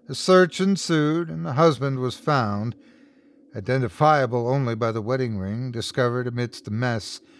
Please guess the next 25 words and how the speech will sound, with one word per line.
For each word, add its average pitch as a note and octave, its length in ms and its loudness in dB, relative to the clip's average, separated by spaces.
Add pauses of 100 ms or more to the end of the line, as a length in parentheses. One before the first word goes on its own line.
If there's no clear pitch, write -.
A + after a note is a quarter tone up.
(280)
of E3 160 -8
human E3+ 320 4
debris. C#3 560 2 (840)
There C#3 240 4
was B2 460 2
no A#2 240 -2
sign G#2+ 500 -2
of D#2 140 -10
the F2 80 -12
dog. G2+ 640 -12 (1300)
"They F3 160 6
won't D#3 320 2
miss - 200 -14
it," G2 140 -12 (580)
thought D#3+ 300 2
Peter D3 380 2
when C3+ 140 -6
he C3 60 0
heard C3+ 220 4
the A2 80 -6
full C3 240 0
story A2 380 -4
later A#2 400 -2 (400)
that G2 160 -8
week, A#2+ 420 -4